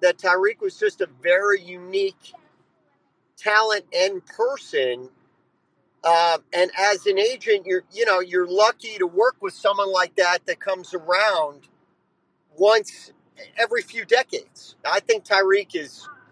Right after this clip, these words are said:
the most explosive player that's ever played in the history of the N F L, and I'm not sure there'll be another guy that, that has his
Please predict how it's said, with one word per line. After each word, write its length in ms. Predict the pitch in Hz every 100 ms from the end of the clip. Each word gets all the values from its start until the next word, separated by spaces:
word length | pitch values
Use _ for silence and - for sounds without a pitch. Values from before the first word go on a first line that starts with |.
| _ _ _
the 80 | 170
most 320 | 185 196 -
explosive 920 | 185 - - 180 202 233 - 185 -
player 380 | - 196 185 180
that's 240 | 160 151 - -
ever 240 | 190 202
played 600 | - 196 196 214 160 139 _ _ _ _ _ _ _
in 160 | 170 175
the 60 | 170
history 400 | 202 - 220 190
of 40 |
the 140 | 185
N 80 | 190
F 180 | 185 -
L, 240 | 220 240
and 120 | 190 180
I'm 160 | 190 220
not 180 | 214
sure 220 | - 220 208
there'll 140 | 202
be 340 | 202 202 202 - _ _ _ _ _ _ _ _ _ _ _ -
another 320 | 165 202 196
guy 320 | 190 196 196 190
that, 180 | 165 165 - -
that 140 | 170 160
has 340 | 185 185 -
his 580 | 196 180 165 - -